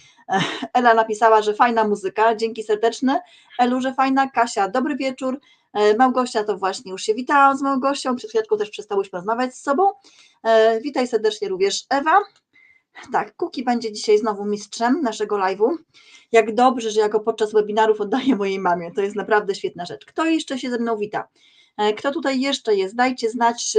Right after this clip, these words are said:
w komentarzu, żebym wiedziała, z kim mam przyjemność dzisiaj się spotkać. Dzisiaj live, e, dotyczący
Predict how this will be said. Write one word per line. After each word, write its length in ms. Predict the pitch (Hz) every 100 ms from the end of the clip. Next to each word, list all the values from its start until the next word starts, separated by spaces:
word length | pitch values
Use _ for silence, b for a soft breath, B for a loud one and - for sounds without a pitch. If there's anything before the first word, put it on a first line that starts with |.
| 208
w 20 |
komentarzu, 580 | - 220 208 208 254 247
żebym 280 | 214 214 208
wiedziała, 540 | 247 247 254 240 233 240 B B
z 100 | -
kim 160 | 294 277
mam 160 | 254
przyjemność 360 | 240 233 226 220
dzisiaj 140 | 220
się 120 | 214
spotkać. 440 | 208 277 277 233 214 208
Dzisiaj 340 | 262 285 240
live, 520 | 220 220 214 220 -
e, 180 | 196 196
dotyczący 960 | 214 214 220 226 226 214 - 208 202